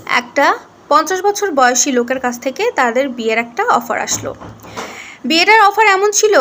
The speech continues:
যে লোকের বয়স তো পঞ্চাশ বছরের কাছাকাছি। তো সেই মেয়েটা যখন, আহ, তার ঘরে বউ হয়ে যাবে, এতে করে মেয়ের মামা মামির কোনো খরচ করতে হবে না, বরং উল্টো আরও জিনিসপত্র ওই লোকটাই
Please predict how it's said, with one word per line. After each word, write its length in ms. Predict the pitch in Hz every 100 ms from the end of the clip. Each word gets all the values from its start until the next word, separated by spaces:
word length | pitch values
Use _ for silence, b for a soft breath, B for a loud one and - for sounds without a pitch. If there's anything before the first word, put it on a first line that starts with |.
| 269
যে 300 | 285 269 254
লোকের 380 | 247 254 254 320
বয়স 280 | 294 277 285
তো 120 | 302 285
পঞ্চাশ 300 | 262 254 285
বছরের 360 | 269 277 294 285
কাছাকাছি। 680 | 285 - 247 214 208 - 415 - -
তো 80 | 247
সেই 260 | 240 262
মেয়েটা 540 | 262 247 247 302 330 415
যখন, 440 | 269 240 262 277
আহ, 580 | 285 - - - 240 240
তার 200 | 247 247
ঘরে 200 | 240 277
বউ 220 | 254 262
হয়ে 200 | 262 302
যাবে, 340 | 262 254 240 262 - - - _ _ - - -
এতে 260 | - 262 349
করে 380 | 359 294 311 - B B B
মেয়ের 260 | 254 285 294
মামা 280 | 262 269 330
মামির 220 | 349 359
কোনো 200 | 349 339
খরচ 320 | 339 311 311
করতে 240 | 294 247
হবে 200 | 247 226
না, 100 | 220
বরং 320 | 220 254 269 240 -
উল্টো 300 | 277 285 330
আরও 220 | 269 262
জিনিসপত্র 800 | 247 254 247 - 262 - 320 392
ওই 220 | 240 247
লোকটাই 540 | 240 233 240 - 320